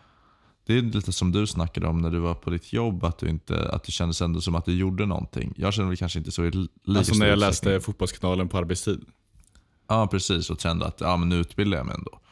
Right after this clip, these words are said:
Speaker 2: Ja.
Speaker 1: Eh, jag känner väl ändå så här, ah, jag vet inte om jag utbildar mig, men det är ju ändå ett intresse som jag har. Det är inte som att sitta och scrolla Instagram, om du förstår vad jag menar.
Speaker 2: Ja,
Speaker 1: Och
Speaker 2: det är
Speaker 1: nu är det
Speaker 2: sant.
Speaker 1: också V M och man kommer kunna prata om det här i flera år om det är någon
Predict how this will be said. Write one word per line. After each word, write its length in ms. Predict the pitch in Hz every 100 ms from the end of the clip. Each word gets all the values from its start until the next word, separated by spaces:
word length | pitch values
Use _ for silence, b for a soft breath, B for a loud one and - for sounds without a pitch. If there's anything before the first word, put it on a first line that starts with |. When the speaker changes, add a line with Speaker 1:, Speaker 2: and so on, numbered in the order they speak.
| B B
Speaker 2:
Ja. 300 | - 107 101
Speaker 1:
Eh, 320 | 80 82 - - - -
jag 220 | - 98
känner 200 | 110 101
väl 100 | 92
ändå 260 | 90 82 82
så 140 | 87
här, 180 | - -
ah, 100 | 87 B B B - _ _
jag 80 | 92
vet 60 |
inte 120 | 92 87
om 60 |
jag 100 | 87
utbildar 380 | 95 - 117 101
mig, 140 | 82
men 200 | 82 85
det 60 | 85
är 20 |
ju 60 | 87
ändå 240 | 85 85
ett 160 | 85 -
intresse 520 | 87 - 98 - -
som 140 | 92 -
jag 100 | -
har. 160 | -
Det 100 | -
är 20 | 92
inte 140 | 90
som 140 | -
att 100 | 87
sitta 220 | - - 87
och 160 | -
scrolla 240 | 87 87 90
Instagram, 580 | 101 92 - - - -
om 60 |
du 40 | -
förstår 220 | - -
vad 100 | -
jag 60 | -
menar. 200 | - - _
Speaker 2:
Ja, 380 | 123 117 135 123
Speaker 1:
Och 40 | 127
Speaker 2:
det 60 |
är 0 |
Speaker 1:
nu 0 |
är 40 | 95
det 80 | 90
Speaker 2:
sant. 100 | 90
Speaker 1:
också 140 | -
V 420 | 90 95 92 87
M 320 | 87 87 85 85
och 160 | 85
man 120 | 85 90
kommer 180 | 87
kunna 220 | 87 92 85
prata 460 | - 90 85 -
om 80 | 85
det 60 | 80
här 140 | 78
i 80 | 80
flera 260 | - 80 78
år 380 | 101 104 82
om 160 | - -
det 120 | -
är 60 | -
någon 280 | - -